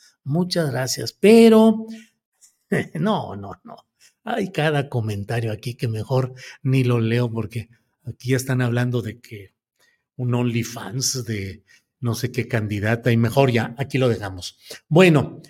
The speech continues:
em, déjeme decirle pues que, pues hay que salvar a Xóchitl porque de otra manera, pues ¿a dónde va todo esto? ¿Cómo se va a perder la sal y la pimienta de este tipo de candidaturas con Xóchitl? ¿Qué va a decir ahora?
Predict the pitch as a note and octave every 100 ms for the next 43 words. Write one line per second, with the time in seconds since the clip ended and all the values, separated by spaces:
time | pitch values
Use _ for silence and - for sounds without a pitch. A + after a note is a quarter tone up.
0 | _ _ D#3+ D#3 D#3 D#3 D3+ D3+ D3 C#3
1 | A#2+ - _ _ _ _ _ - E3 C3
2 | A2+ D3+ C#3+ D3 D#3+ D#3 D#3+ F3 F3 F3+
3 | F3+ F3+ - - _ _ - - F#3 A#3+
4 | - B2 F2+ F#2+ A2+ F#2 - - - B2
5 | - B2 C#3+ F3 G3+ F3+ E3+ F#3 F#3+ F#3+
6 | F#3+ _ _ _ E3 - F#3 A3+ F#3+ C#3+
7 | C3+ - B2 - - - D#3 - G#3 A3+
8 | G#3+ F#3 G3 F#3+ E3 F3+ F#3+ F#3+ - -
9 | _ C#3+ C#3 A#2+ - F#3+ G#3 D#3+ C3 B2+
10 | - B2 C#3+ F#3 F3+ D#3 - A#2+ D3 D3
11 | D3 - C#3 - C3+ B2 - A#2+ A#2 B2
12 | B2+ F3 F#3+ F#3+ - _ _ - D3+ D3+
13 | F#3+ A3+ - A#3+ B3+ - A3 G#3+ F#3 E3
14 | C#3 G#2